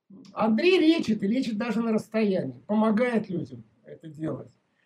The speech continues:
Он не говорит, э, много о себе, он просто это делает.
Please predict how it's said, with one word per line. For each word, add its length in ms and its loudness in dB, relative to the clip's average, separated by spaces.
Он 280 2
не 100 -2
говорит, 520 2
э, 60 -18
много 360 0
о 40 -4
себе, 600 -8
он 180 -8
просто 360 -2
это 200 -2
делает. 500 -4